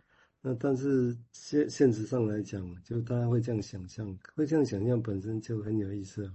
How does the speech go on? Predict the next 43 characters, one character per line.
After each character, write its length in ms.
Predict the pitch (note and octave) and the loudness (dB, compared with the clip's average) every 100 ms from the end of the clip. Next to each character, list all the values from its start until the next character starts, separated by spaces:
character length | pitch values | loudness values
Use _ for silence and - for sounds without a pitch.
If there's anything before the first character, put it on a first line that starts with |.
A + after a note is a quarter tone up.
| F#2+ - | -14 -6
我 100 | A2 | -6
会 180 | G#2+ B2 | 0 0
觉 140 | A#2 G#2+ | 0 -2
得 80 | |
好 60 | G2+ | -4
像 180 | F#2+ G#2+ | -6 -6
那 100 | G#2+ | -6
是 140 | G2 | -4
两 240 | G#2 G2 F2+ | -6 -4 -6
个 100 | G2 F#2+ F#2 - _ _ _ | -8 -8 -10 -16 _ _ _
是 480 | - - G#2+ G2+ G#2 | -16 -6 -4 -4 -6
完 160 | A#2+ G2 | -4 -2
全 160 | G#2 F#2+ | -2 -2
不 180 | A2+ G2 | -2 -2
一 60 | |
样 200 | G#2 F#2+ F2+ | -2 -4 -8
的， 120 | F#2 - _ _ _ _ - | -12 -16 _ _ _ _ -8
哦， 120 | G2 | -4
但 160 | A2+ G#2+ | 2 4
在 200 | A#2+ A#2 | 6 4
同 260 | G#2+ G2+ | 4 2
一 20 | |
个 80 | G#2 | 4
人 140 | G2+ F#2+ | 2 -2
身 240 | - G#2 | -2 -4
上 240 | G2 G2 | -2 -6
出 180 | F#2+ G#2 | -4 -4
现 220 | G2 A2+ F#2+ | -4 -4 -6
哦。 140 | F2+ G2 - _ _ - - _ | -6 -10 -12 _ _ -20 -20 _
好， 240 | _ G#2 B2+ | _ 0 2
我 60 | A#2+ | 4
们 80 | G#2+ | 4
现 160 | C3+ | 6
在 100 | B2 | 6
请 180 | A#2 A2 F#2+ | 6 4 0
苏 200 | - G#2+ | -2 0
慧 160 | A2+ | 2
再 200 | G2 A#2+ | 0 -4
进 200 | A#2 A2 | -2 -2
一 60 | G2+ | -2
步 140 | G2 G2+ | -2 -4
描 160 | G2 G2 | -4 -6
绘， 160 | G#2 | -8